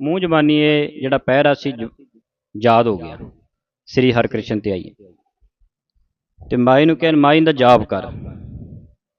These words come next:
ਤੂੰ ਇਸ ਲੋਕ ਦੀ ਸੁੱਖ ਭਾਲਦੀ, ਇਸ ਲੋਕ ਦਾ ਸੁੱਖ ਭਾਲਦੀ ਹੈ। ਸਤਿਗੁਰੂ ਜੀ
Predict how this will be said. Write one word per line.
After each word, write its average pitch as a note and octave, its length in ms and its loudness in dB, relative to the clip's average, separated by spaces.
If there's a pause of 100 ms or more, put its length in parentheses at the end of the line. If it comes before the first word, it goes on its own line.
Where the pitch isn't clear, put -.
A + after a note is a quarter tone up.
(360)
ਤੂੰ C#3+ 120 2
ਇਸ D3+ 160 2
ਲੋਕ B2+ 320 0
ਦੀ D3 200 0
ਸੁੱਖ C3+ 300 -2
ਭਾਲਦੀ, B2 460 2
ਇਸ C3 160 -2
ਲੋਕ A#2+ 300 -2
ਦਾ C#3 180 4 (920)
ਸੁੱਖ C3 320 0
ਭਾਲਦੀ B2 520 0
ਹੈ। D3 60 0
ਸਤਿਗੁਰੂ C3 540 -2
ਜੀ C#3 360 0